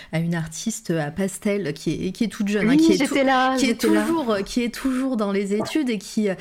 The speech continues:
Speaker 1: qui a, qui avait l'air d'apprécier, hein, ses études, donc c'est cool pour elle. Euh, et, euh, et donc toi, à ton époque, on te préparait pas à tout ça, à l'après, à, ok, on défend, défendre son art, c'est, c'est beau, mais, euh, comment on fait, comment, comment on se,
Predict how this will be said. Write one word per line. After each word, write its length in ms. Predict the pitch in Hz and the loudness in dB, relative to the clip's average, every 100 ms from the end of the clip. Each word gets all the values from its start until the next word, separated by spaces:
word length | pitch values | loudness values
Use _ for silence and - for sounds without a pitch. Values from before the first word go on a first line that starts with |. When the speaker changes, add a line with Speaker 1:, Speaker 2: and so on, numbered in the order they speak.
| - - | -10 -8
Speaker 1:
qui 120 | - | -2
a, 120 | 196 165 | -2 -2
qui 140 | - 285 | -2 0
avait 300 | 302 311 339 | 0 0 0
l'air 140 | 415 | 0
d'apprécier, 460 | 381 320 247 220 147 | -2 -2 -4 -4 -6
hein, 60 | - | -4
ses 240 | - 185 | -2 -2
études, 240 | 185 - | -2 -4
donc 160 | 226 180 | -4 -4
c'est 100 | - | -6
cool 260 | 185 - 240 | -6 -6 -6
pour 240 | - 208 | -4 -2
elle. 100 | 233 359 - - - - | -2 -4 -8 -14 -8 -2
Euh, 920 | 190 185 180 180 180 170 151 131 69 - | 0 0 -2 -2 -2 -2 -2 -2 -4 -2
et, 260 | 220 220 | 0 0
euh, 200 | 202 180 165 | 0 -2 0
et 120 | 202 | -2
donc 200 | 196 202 | -2 -4
toi, 180 | - 311 | -2 -2
à 40 | 285 | -2
ton 180 | 240 | -2
époque, 300 | 208 196 320 320 | -2 0 -2 -2
on 80 | 208 | -2
te 40 | |
préparait 360 | 202 190 190 196 | -2 -2 -2 0
pas 160 | 339 | -2
à 20 | 311 | -2
tout 160 | - | -4
ça, 160 | 220 226 | -2 -2
à 120 | 208 180 | -2 0
l'après, 440 | 185 180 - 285 - - - | -2 -2 -4 -4 -6 -12 -4
à, 500 | 175 185 180 160 165 - | -2 0 -2 -2 -6 -4
ok, 220 | 180 196 311 | -4 -2 -2
on 100 | 277 | 0
défend, 520 | 208 202 220 214 190 | -2 -2 -2 -4 -2
défendre 360 | 175 214 214 220 | -2 -2 -2 -4
son 220 | - 202 | -2 -2
art, 160 | 202 202 | -2 -4
c'est, 240 | - 170 | -2 -4
c'est 140 | 180 185 | -2 -2
beau, 200 | 180 311 | -2 -2
mais, 380 | 269 214 247 226 | 0 0 0 0
euh, 140 | 185 | -2
comment 300 | 180 208 208 | -2 -2 -2
on 40 | 214 | -2
fait, 280 | - 247 | -2 -2
comment, 500 | 262 214 208 208 208 | 0 -2 0 -2 -2
comment 380 | 196 202 202 208 | -2 -2 -2 -2
on 20 | |
se, 400 | 208 - 185 180 | -4 -2 -2 -2